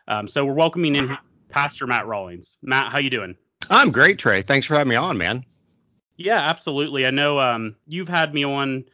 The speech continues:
Speaker 1: Father and Son a couple of times and kinda got
Speaker 2: Mm-hmm.
Speaker 1: me into that podcasting stuff. So I'm just grateful for that and wanted to get you back on here to talk with you some more.
Speaker 2: Well, yeah, I appreciate it. And like I said, when we were off air, you're knocking it out of the park, man.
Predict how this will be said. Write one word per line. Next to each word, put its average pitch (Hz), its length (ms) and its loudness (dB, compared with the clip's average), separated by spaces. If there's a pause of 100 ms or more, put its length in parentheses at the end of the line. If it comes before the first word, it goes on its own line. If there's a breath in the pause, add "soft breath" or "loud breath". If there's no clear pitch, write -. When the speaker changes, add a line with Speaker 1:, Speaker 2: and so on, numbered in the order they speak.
Speaker 1:
Father 151 260 2
and 123 80 -4
Son 131 240 -2
a 120 60 -6
couple 131 200 -10
of 127 60 -10
times 123 320 -4
and 113 100 -12
kinda 170 200 -2
got 147 100 2
Speaker 2:
Mm-hmm. 160 80 -2
Speaker 1:
me 131 140 -8
into 120 180 -12
that 113 320 -4
podcasting 120 720 -4
stuff. 110 280 -10
So 120 140 -8
I'm 113 140 -6
just 113 240 -8
grateful 156 360 -4
for 135 120 -10
that 120 300 -2
and 113 140 -10
wanted 113 340 -8
to 104 320 -8 (240)
get 127 220 -10
you 123 40 -8
back 110 240 -4
on 104 160 -8
here 104 240 -6
to 98 320 -8
talk 110 300 -4
with 101 140 -14
you 95 40 -12
some 101 140 -18
more. 92 220 -12 (540 loud breath)
Speaker 2:
Well, 147 200 4
yeah, 151 180 6
I 151 140 6
appreciate 156 540 2
it. 143 260 0
And 120 100 0
like 117 200 0
I 117 80 2
said, 127 340 2
when 113 140 -4
we 117 100 -2
were 110 160 2
off 117 240 4
air, 117 260 2
you're 98 120 -4
knocking 123 340 2
it 120 60 4
out 113 180 4
of 101 60 -12
the - 60 -12
park, 117 300 2
man. 110 440 -2